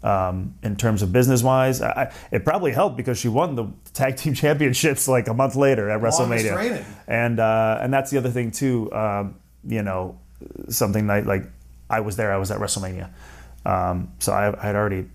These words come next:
Speaker 1: requested my release. I think I had, like, another month or maybe just over a month left on my ninety day. And I was backstage at WrestleMania, and I said, you know, "I'd like to be down ringside." They took me down. They put me in,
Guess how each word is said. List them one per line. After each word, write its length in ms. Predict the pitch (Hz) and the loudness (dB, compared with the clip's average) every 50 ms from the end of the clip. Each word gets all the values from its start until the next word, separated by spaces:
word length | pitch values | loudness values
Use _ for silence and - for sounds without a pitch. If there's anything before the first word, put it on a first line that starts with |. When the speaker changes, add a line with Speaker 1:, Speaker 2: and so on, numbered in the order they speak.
| - - | -8 -6
Speaker 1:
requested 360 | 113 98 - 113 104 - 107 | -6 -4 -2 -4 -2 -2 -2
my 100 | 98 95 | -2 -2
release. 280 | 92 92 92 95 95 - | -2 -2 -2 -2 -2 -2
I 60 | 98 | -2
think 120 | 98 101 98 | -2 -2 0
I 60 | 95 | 0
had, 120 | 98 98 | 0 0
like, 120 | 95 95 98 | -2 -2 -2
another 200 | 101 98 95 95 | -2 -2 -2 0
month 300 | 95 101 101 98 92 - | 0 0 0 0 -2 -4
or 40 | |
maybe 180 | 95 95 98 101 | -4 -2 -2 -2
just 180 | 95 98 - - | -2 0 0 0
over 200 | 107 95 104 101 | 2 2 0 0
a 40 | |
month 280 | 98 104 104 98 95 95 | 0 0 0 -2 -2 0
left 420 | 95 104 110 113 - - - - - - - - - - - - - - | 0 0 0 0 -2 -8 -14 -18 -18 -20 -20 -20 -20 -20 -20 -20 -10 -6
on 100 | - 98 | -4 -2
my 120 | 95 90 | 0 0
ninety 320 | 95 98 98 101 101 98 95 | 0 0 0 0 0 0 2
day. 380 | 107 123 135 131 123 123 123 - - - - - - - - | 2 2 2 2 0 -2 -4 -8 -18 -20 -20 -20 -20 -16 -6
And 300 | - 110 104 104 101 101 | 0 2 2 2 2 2
I 140 | 98 101 101 | 0 0 0
was 140 | 101 98 95 | -2 -4 -4
backstage 500 | - 101 95 98 - - 107 104 101 104 | -4 -4 -4 -4 -6 -4 -4 -4 -4 -4
at 60 | 101 | -4
WrestleMania, 840 | 104 98 - - 98 98 104 113 117 120 120 123 123 123 - - | -6 -6 -6 -6 -4 -4 -2 0 2 4 4 4 4 2 0 -2
and 280 | 107 101 95 95 95 98 | -2 0 0 0 0 0
I 200 | - 95 95 95 | 0 0 0 0
said, 420 | 92 - - 98 92 98 95 - - - | 0 0 0 0 -2 -4 -6 -8 -10 -6
you 80 | - 98 | -4 -2
know, 100 | 90 92 | 0 0
"I'd 160 | 95 95 - | 0 0 0
like 100 | 104 92 | -2 -4
to 80 | - 98 | -2 -4
be 80 | 98 | -2
down 280 | 92 101 98 98 92 87 | 0 0 0 0 0 -2
ringside." 560 | 95 107 117 113 - - 117 113 117 120 98 | -2 0 0 0 0 2 2 2 2 2 0
They 180 | 98 98 - - - - - - - - - - - - | -2 -6 -6 -6 -10 -16 -18 -20 -20 -20 -20 -20 -10 -8
took 180 | - - 101 - | -6 -6 -4 -4
me 120 | 98 95 | -4 -2
down. 420 | 90 95 104 113 123 135 143 143 | 0 2 2 2 2 2 0 0
They 140 | 143 - 98 | -2 -4 -6
put 160 | 92 - 104 | -4 -6 -6
me 100 | 107 101 | -4 -4
in, 80 | 98 | -4